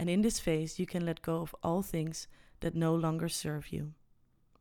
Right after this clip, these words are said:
It may appear as if you're going through a crisis, stuck in the old with the new yet to come. Remember that crisis is a transitional period.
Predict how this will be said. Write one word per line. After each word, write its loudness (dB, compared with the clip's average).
It 0
may 4
appear 2
as -2
if -2
you're 2
going 2
through -2
a -2
crisis, -4
stuck -4
in 4
the 2
old -2
with -4
the -2
new 2
yet -2
to -8
come. -6
Remember 4
that -2
crisis -2
is -4
a -4
transitional -2
period. -6